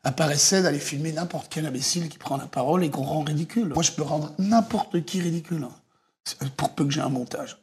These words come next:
N'importe qui. Je peux t'assurer que je prends un truc, je vais le monter, je le monte comme j'ai envie et je le fais parler. Je le fais parler, je le fais parler, je prends ce qui m'intéresse. Et là, je te fais passer pour un con dans n'importe quelle condition. Donc, nous, déjà, à l'époque, ça nous heurtait.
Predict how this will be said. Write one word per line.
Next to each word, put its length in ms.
N'importe 760
qui. 280
Je 100
peux 120
t'assurer 500
que 100
je 80
prends 280
un 60
truc, 240
je 80
vais 100
le 60
monter, 320
je 60
le 60
monte 180
comme 140
j'ai 80
envie 340
et 80
je 60
le 80
fais 140
parler. 320
Je 60
le 60
fais 120
parler, 320
je 60
le 80
fais 120
parler, 320
je 60
prends 160
ce 60
qui 100
m'intéresse. 520
Et 120
là, 160
je 80
te 100
fais 140
passer 280
pour 200
un 60
con 260
dans 140
n'importe 380
quelle 120
condition. 340
Donc, 180
nous, 200
déjà, 320
à 20
l'époque, 300
ça 120
nous 120
heurtait. 420